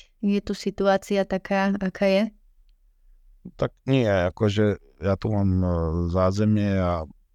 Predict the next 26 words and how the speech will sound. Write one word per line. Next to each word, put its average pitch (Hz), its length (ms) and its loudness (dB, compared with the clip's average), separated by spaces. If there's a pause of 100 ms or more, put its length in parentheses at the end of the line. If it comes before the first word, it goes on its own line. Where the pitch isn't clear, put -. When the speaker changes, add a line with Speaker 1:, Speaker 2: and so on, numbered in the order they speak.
(140)
Speaker 2:
mám 90 240 0
tu - 160 -10
celú 90 320 2
rodinu 90 560 2
a, 85 160 -4 (800)
a 90 80 -2 (880)
niekto 101 320 2
tu 120 80 0
musí 117 320 0
ostať 104 400 0
a 98 40 0
niekto 98 200 0
musí 95 400 0
podľa 87 320 0
mňa 90 140 2 (100)
bojovať 90 400 2
za 87 160 -2
tie 85 80 -10
správne 85 560 -2
hodnoty, 87 480 -2
akože 85 480 -2 (480)
do - 160 -2
nekonečna 90 560 0
sa 87 160 -2
nedá 85 400 2
ustupovať. - 880 -4